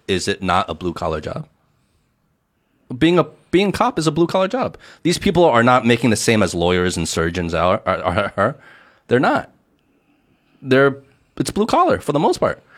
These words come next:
So I don't think it should be that. I feel the standards should be raised so high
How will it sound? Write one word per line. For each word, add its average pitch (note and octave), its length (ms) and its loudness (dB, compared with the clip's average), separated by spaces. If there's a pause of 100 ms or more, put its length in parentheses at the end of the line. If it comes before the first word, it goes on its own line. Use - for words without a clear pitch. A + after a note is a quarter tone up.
(340)
So C#3+ 560 0 (200)
I C#3 80 4
don't G#3+ 180 2
think F#3+ 260 -2
it A#2 120 -4
should D#3 260 -2
be F#2 120 -4
that. - 260 -12 (420)
I A#2+ 160 2
feel E3 640 2 (120)
the A2+ 320 2
standards C#3 920 0
should - 240 -6
be B2 100 2
raised A2+ 680 0
so D3 320 0
high C3 440 0